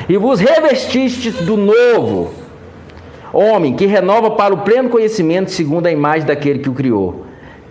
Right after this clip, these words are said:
Nessa nova ordem de vida, que nova ordem é essa? Nova natureza que você tem agora. "Nessa nova ordem de vida, não há diferença entre grego e judeu." O que que ele tá dizendo? Não há diferença o judeu, agora o gentil,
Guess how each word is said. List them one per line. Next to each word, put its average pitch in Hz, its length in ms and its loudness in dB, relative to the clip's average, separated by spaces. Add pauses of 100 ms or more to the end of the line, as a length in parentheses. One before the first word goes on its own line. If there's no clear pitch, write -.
(220)
Nessa 240 540 2
nova 269 460 2
ordem 247 520 2
de 160 140 -2
vida, 127 340 -2
que - 120 -6
nova 247 220 0
ordem 147 360 0
é 110 140 0
essa? - 300 -8
Nova 127 300 -2
natureza 180 540 -4
que 110 80 -6
você 107 200 -6
tem 98 180 -4
agora. 90 360 -4 (300)
"Nessa 233 260 0
nova 277 300 2
ordem 233 300 0
de 170 120 -2
vida, 160 460 -2 (200)
não 214 160 2
há 269 120 4
diferença 247 580 0
entre 240 180 -2
grego 208 420 0
e - 20 -6
judeu." 214 640 0 (920)
O 165 80 -2
que 220 140 0
que 208 60 0
ele 196 80 -2
tá 175 100 2
dizendo? 127 640 -4 (180)
Não 196 80 -2
há 285 60 2
diferença 254 600 0
o 208 80 0
judeu, 208 460 2
agora 185 300 0
o - 20 -2
gentil, 190 640 -2